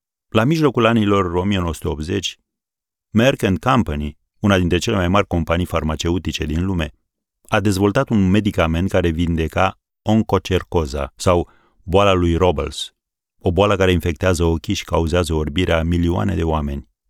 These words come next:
mai ales în țările în curs de dezvoltare. Deși era un leac bun, potențialii clienți nu și-l puteau permite. Așadar, ce a făcut Merck?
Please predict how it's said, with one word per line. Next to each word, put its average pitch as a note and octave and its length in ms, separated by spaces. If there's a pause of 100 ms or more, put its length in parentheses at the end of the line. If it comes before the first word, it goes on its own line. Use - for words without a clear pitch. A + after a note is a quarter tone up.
(120)
mai G2+ 180
ales G2 240
în F#2+ 140
țările F2+ 360
în E2 80
curs D2+ 200
de D#2 100
dezvoltare. D2 840 (760)
Deși G2+ 300
era F#2+ 160
un F2 180
leac F2 240
bun, A2 400 (500)
potențialii A#2 600
clienți A#2+ 460
nu A2+ 220
și-l B2 240
puteau G#2+ 280
permite. D#2+ 540 (840)
Așadar, F#2+ 480 (200)
ce - 120
a F2 60
făcut E2 300
Merck? G#2 340